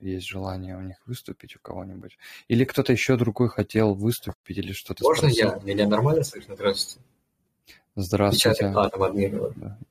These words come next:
Speaker 1: Да, да, да, привет.
Speaker 2: Хотел сказать, что у нас вот в Desmos.ru сообщество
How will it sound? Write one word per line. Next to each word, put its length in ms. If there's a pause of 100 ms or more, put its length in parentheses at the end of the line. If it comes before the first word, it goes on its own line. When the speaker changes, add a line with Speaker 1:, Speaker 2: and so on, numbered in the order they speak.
(180)
Speaker 1:
Да, 520
да, 500
да, 460
привет. 420 (1040)
Speaker 2:
Хотел 300
сказать, 340
что 140
у 80
нас 220
вот 260
в 60
Desmos.ru 580
сообщество 840